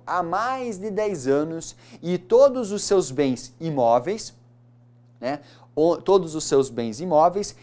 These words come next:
estão situados onde? Estão situados em Salvador, né, onde nasceu e foi criado, né, e os filhos de Israel, os únicos herdeiros, residem, por sua vez, em São Paulo, onde cursa universidade.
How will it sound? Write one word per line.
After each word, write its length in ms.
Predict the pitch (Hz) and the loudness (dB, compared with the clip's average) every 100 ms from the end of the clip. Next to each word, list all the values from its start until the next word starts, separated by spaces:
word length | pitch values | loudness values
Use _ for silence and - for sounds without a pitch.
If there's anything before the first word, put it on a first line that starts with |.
| - | -14
estão 300 | 160 - 214 | -6 0 0
situados 640 | - 220 214 202 202 208 | 0 0 6 6 6 0
onde? 340 | 180 135 117 - | 0 0 -2 -10
Estão 240 | - 143 | -10 -8
situados 600 | 127 123 131 110 104 101 | -8 -6 -2 -2 -2 -8
em 100 | 110 | -12
Salvador, 720 | 104 147 160 190 175 226 - - _ _ _ | -4 0 4 6 8 8 6 -4 _ _ _
né, 320 | 123 127 156 - _ _ _ _ _ _ _ - - - | -2 0 0 -2 _ _ _ _ _ _ _ -20 -20 -6
onde 340 | 143 156 147 131 | 4 4 4 0
nasceu 300 | 127 - 123 | -2 0 -2
e 40 | |
foi 160 | - 127 | 0 -4
criado, 560 | 170 170 147 - 240 - _ _ _ _ | 2 8 8 8 2 -14 _ _ _ _
né, 240 | 123 135 143 - _ _ | -4 -4 -4 -14 _ _
e 100 | - | -4
os 200 | 196 208 | -2 -2
filhos 360 | - 208 196 185 | 0 0 0 -2
de 60 | 196 | -6
Israel, 560 | 185 - 190 196 247 - - | -6 0 6 6 6 2 -6
os 220 | 147 120 | -6 -2
únicos 460 | 165 165 160 160 147 | -2 -2 -4 -6 -2
herdeiros, 600 | 147 131 175 208 - - _ | -2 0 0 0 -6 -14 _
residem, 520 | - 202 156 233 214 | 2 2 2 -2 -2
por 140 | 190 190 | -2 -4
sua 200 | 190 190 | -4 -2
vez, 220 | 170 170 | 0 0
em 60 | 185 | -2
São 220 | 214 220 | -8 -2
Paulo, 400 | 175 151 117 - _ - - | 2 2 0 -8 _ -20 -4
onde 360 | 160 175 165 | -2 -2 -6
cursa 420 | - 139 135 - | -10 -4 -4 -4
universidade. 720 | 160 175 202 220 226 139 110 | -10 -4 -4 -4 -2 -2 -4